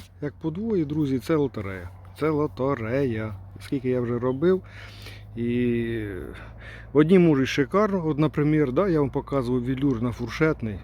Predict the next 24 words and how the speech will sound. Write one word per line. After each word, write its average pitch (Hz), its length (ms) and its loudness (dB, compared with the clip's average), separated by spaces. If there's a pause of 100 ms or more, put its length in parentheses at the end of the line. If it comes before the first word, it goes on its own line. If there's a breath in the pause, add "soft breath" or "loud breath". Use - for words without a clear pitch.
(160)
ідеально, 120 680 2
ідеально 127 540 2
підійшов 101 420 -10
подвоє, 98 400 -10 (120)
да. 127 120 -8 (840 loud breath)
А 117 160 -2
от, 131 360 4
е, 123 400 0 (2250 loud breath)
є 120 140 2 (100)
приклади, 117 460 -2
що - 140 -12
другі 104 380 -4
подвої, 117 540 0 (320 loud breath)
столові 127 380 2
сорта 127 300 -2
просто 160 540 6
затягують 135 540 2
на 147 100 2
три 214 200 2
неділі. 101 380 -2 (100)
На 127 140 -6
три 175 180 2
неділі, 165 520 2
е, 107 60 0